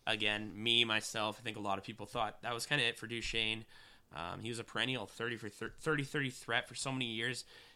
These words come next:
and a guy that really just, I think his flashiness wanted people to own him in fantasy. But we're kinda, we're kinda back to that now, especially while we talk about Nashville and just how not deep they are.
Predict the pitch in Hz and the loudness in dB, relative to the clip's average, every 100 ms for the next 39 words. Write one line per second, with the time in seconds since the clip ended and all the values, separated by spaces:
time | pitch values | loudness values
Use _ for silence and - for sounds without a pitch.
0 | _ 123 123 120 127 117 110 113 107 107 | _ 2 8 10 10 6 2 0 2 -2
1 | 107 113 104 - 95 101 - 104 - 98 | 0 0 0 2 4 4 2 0 -2 -4
2 | 98 98 104 101 - 98 101 101 95 101 | -4 -6 -8 -8 -6 -4 -4 -4 -6 -6
3 | 107 101 110 101 98 101 - 208 127 135 | -4 -4 -6 -8 -10 -4 0 0 0 -6
4 | - 214 156 127 104 120 - 110 101 - | -2 -2 -2 -2 0 0 0 -2 -2 -2
5 | 107 107 107 107 - - - - 135 - | -2 0 -2 -6 -16 -20 -14 -4 -4 -2
6 | 156 123 123 - 104 104 - 107 101 101 | 0 0 0 0 -2 -2 -4 -4 -2 -4
7 | - 110 104 104 - 120 117 104 - _ | -4 -6 -4 -4 2 4 4 -2 -12 _
8 | - - 107 113 - 101 101 113 - 104 | -16 -6 0 0 -2 -8 -10 -8 -4 -4
9 | 95 95 101 | -2 -2 -4